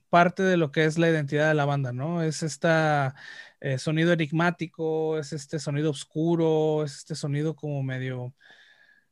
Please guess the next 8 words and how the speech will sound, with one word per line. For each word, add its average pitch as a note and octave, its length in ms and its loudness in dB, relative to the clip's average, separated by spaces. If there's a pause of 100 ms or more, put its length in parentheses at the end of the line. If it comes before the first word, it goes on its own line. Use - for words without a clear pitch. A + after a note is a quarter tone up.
(120)
hasta C#3 460 -2
de C3+ 680 0
ritual, D3+ 680 4
no D3+ 80 0
sé, C3+ 220 0
podría C3+ 340 0
ser, C3 260 0
¿no? D#3 260 -2